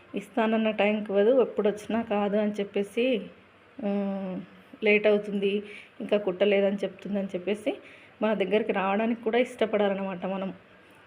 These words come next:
అందుకని చెప్పేసి ఎప్పుడైనా ఫంక్షన్స్ ఉండి ఎక్కడైనా ఊరు వెళ్ళాల్సి వచ్చి వేరే పనులుండి ఒకటి రెండు రోజులు గ్యాప్ తీసుకున్నా కానీ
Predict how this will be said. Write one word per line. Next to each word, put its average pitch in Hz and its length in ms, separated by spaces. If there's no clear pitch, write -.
అందుకని 220 360
చెప్పేసి 208 360
ఎప్పుడైనా 220 520
ఫంక్షన్స్ 208 460
ఉండి 208 200
ఎక్కడైనా 196 420
ఊరు 190 220
వెళ్ళాల్సి 196 480
వచ్చి 180 260
వేరే 190 200
పనులుండి 196 480
ఒకటి 190 320
రెండు 190 200
రోజులు 208 160
గ్యాప్ 196 440
తీసుకున్నా 190 560
కానీ 269 300